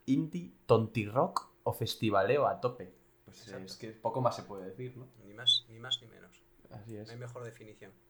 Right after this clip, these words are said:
Speaker 2: la
Speaker 1: Total-,
Speaker 2: verdad.
Speaker 1: la verdad es que sí, totalmente.
Speaker 2: ¿Quieres que pasemos a la tercera?
Speaker 1: Pasemos a la tercera.
Speaker 2: Bien, yo te voy a soltar un nombre a ver si te suena, ¿vale?
Speaker 1: Vale, porque por ahora estos dos grupos, eh, no los conocía. O sea que tengo
Speaker 2: Kate
Speaker 1: mucho
Speaker 2: Flynn.
Speaker 1: trabajo, eh.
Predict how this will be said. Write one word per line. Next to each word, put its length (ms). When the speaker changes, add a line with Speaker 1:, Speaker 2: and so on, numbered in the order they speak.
Speaker 2:
la 100
Speaker 1:
Total-, 100
Speaker 2:
verdad. 80
Speaker 1:
la 140
verdad 120
es 60
que 100
sí, 200
totalmente. 480
Speaker 2:
¿Quieres 200
que 100
pasemos 400
a 60
la 80
tercera? 400
Speaker 1:
Pasemos 340
a 60
la 60
tercera. 480
Speaker 2:
Bien, 180
yo 140
te 80
voy 60
a 20
soltar 340
un 120
nombre 300
a 60
ver 140
si 120
te 120
suena, 220
¿vale? 260
Speaker 1:
Vale, 200
porque 220
por 140
ahora 460
estos 260
dos 220
grupos, 480
eh, 420
no 60
los 120
conocía. 380
O 20
sea 140
que 160
tengo 140
Speaker 2:
Kate 100
Speaker 1:
mucho 180
Speaker 2:
Flynn. 140
Speaker 1:
trabajo, 160
eh. 140